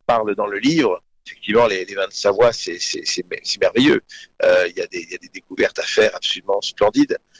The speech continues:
Et, euh, moi, je trouve ça génial de pouvoir, comme ça, découvrir. C'est ça qui est merveilleux, c'est la découverte, c'est le, c'est, c'est la nouveauté, c'est la pépite qu'on va aller trouver dans une région, des gens qui travaillent merveilleusement bien. Donc, euh, oui, les,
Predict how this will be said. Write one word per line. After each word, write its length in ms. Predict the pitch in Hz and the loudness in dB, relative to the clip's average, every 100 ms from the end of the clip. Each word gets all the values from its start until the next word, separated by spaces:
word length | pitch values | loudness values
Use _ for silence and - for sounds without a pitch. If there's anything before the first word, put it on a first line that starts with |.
| _ _ | _ _
Et, 300 | 98 95 95 | 2 4 4
euh, 100 | 90 87 90 - - | 2 0 -6 -18 -2
moi, 140 | 139 175 | 2 4
je 140 | 139 | 2
trouve 240 | - 127 | -4 -2
ça 120 | 120 117 | 0 0
génial 320 | 117 127 156 | 0 4 4
de 80 | 117 | 2
pouvoir, 460 | - - 120 - - _ _ | -4 2 2 0 -12 _ _
comme 120 | 98 | -4
ça, 160 | 107 110 | 0 0
découvrir. 560 | 113 - 123 110 113 90 _ - - | 0 0 2 4 2 0 _ -18 -8
C'est 140 | - | 0
ça 100 | 151 | 0
qui 120 | - | 2
est 20 | |
merveilleux, 360 | 107 101 104 104 | 0 0 0 -2
c'est 160 | - 98 | 2 2
la 80 | |
découverte, 480 | 101 101 123 151 135 - | 2 0 2 4 2 -4
c'est 180 | - | -8
le, 140 | 92 92 | -6 -4
c'est, 260 | - 78 - - - | 0 0 0 -14 -6
c'est 140 | - | 0
la 80 | 110 | 0
nouveauté, 420 | 117 123 - 180 | 2 2 2 0
c'est 120 | - | 0
la 80 | 98 | -2
pépite 340 | 123 - 87 - | -2 -4 -8 -10
qu'on 140 | - | -2
va 80 | 90 | 0
aller 120 | 107 | 0
trouver 480 | - 113 139 139 82 | -6 2 4 4 0
dans 100 | 95 | -2
une 140 | 101 98 | -4 -2
région, 340 | 104 131 131 | 0 4 2
des 100 | 101 | 2
gens 140 | 110 | 0
qui 100 | - | -2
travaillent 320 | - 90 110 107 | -2 2 2 2
merveilleusement 440 | 98 104 101 104 | -6 -10 -6 0
bien. 140 | 131 139 - - _ - | 0 0 -4 -20 _ 2
Donc, 240 | 113 - | 2 4
euh, 60 | - | 2
oui, 320 | 113 151 131 | 4 4 2
les, 320 | 98 92 78 | 2 0 -4